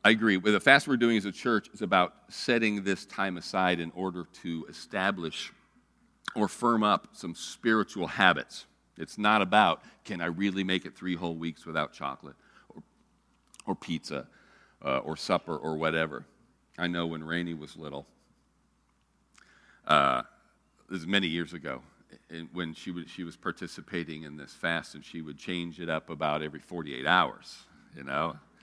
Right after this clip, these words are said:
Uh, "I'm not gonna have sweets." "Well, I'm not gonna have candy." "Well, I'm not gonna have chocolate." "Well, I'm not gonna have chocolate except hot chocolate."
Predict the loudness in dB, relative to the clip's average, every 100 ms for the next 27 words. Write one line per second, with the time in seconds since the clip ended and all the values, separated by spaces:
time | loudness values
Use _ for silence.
0 | -20 _ _ _ _ _ _ -14 -4 -2
1 | 2 2 2 -2 -2 -4 -6 -12 -8 -8
2 | -8 -12 -18 -8 2 6 4 2 _ -4
3 | 0 2 0 -2 -8 -10 -14 -10 -10 -10
4 | -14 -20 _ _ _ _ 4 8 8 6
5 | 2 -4 0 -2 -4 -8 -10 -8 -4 -4
6 | -4 -14 -20 _ -8 8 12 12 12 10
7 | 6 6 -2 -2 -2 -2 0 -4 -6 -10
8 | -8 -2 -2 -2 -6 0 0 -2 -14 -14
9 | -18 -20